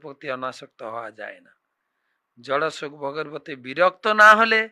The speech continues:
পারমার্থিক উন্নতি সাধন করা যায় না। কর্মীরা সাধারণত জড় স-, ইন্দ্রিয় সুখ ভোগে ব্যস্ত। সেই উদ্দেশ্য সাধনের জন্য তারা যে কোনো পাপ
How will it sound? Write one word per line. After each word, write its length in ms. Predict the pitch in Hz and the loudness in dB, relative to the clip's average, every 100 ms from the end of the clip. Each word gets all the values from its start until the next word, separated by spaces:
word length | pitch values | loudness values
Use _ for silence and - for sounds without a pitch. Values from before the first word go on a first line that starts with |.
| _ _ _ _ _ _ | _ _ _ _ _ _
পারমার্থিক 680 | 143 147 160 165 160 - 156 151 | 0 2 -2 -8 -10 -14 -14 -14
উন্নতি 380 | 143 143 143 151 | -14 -16 -16 -18
সাধন 340 | 127 131 110 110 110 | -18 -20 -20 -20 -20
করা 180 | 104 | -20
যায় 280 | 101 104 104 101 | -18 -18 -20 -20
না। 60 | _ _ _ _ _ _ _ _ _ - | _ _ _ _ _ _ _ _ _ -2
কর্মীরা 480 | 147 151 170 180 175 | -2 -2 -4 -2 -2
সাধারণত 400 | 175 160 170 170 170 151 | 0 0 -2 -6 -10 -6
জড় 180 | 147 160 | -6 -6
স-, 200 | - - - | -12 -20 -16
ইন্দ্রিয় 280 | 143 160 165 - | -16 -10 -10 -10
সুখ 140 | 151 143 | -16 -12
ভোগে 200 | 151 143 127 | -10 -10 -10
ব্যস্ত। 280 | 117 - _ - _ _ _ _ _ _ _ _ - | -10 -12 _ -20 _ _ _ _ _ _ _ _ -10
সেই 220 | 147 151 151 | -4 -4 -6
উদ্দেশ্য 380 | 143 156 165 - 165 | -8 -4 -4 -4 -4
সাধনের 420 | 156 143 151 160 147 | -2 -2 -6 -10 -12
জন্য 160 | 156 156 147 - | -14 -12 -10 -6
তারা 180 | 139 143 123 | -4 -4 -6
যে 100 | 139 | -8
কোনো 300 | 147 190 220 247 247 | -6 -4 0 0 6
পাপ 180 | 190 180 | 6 6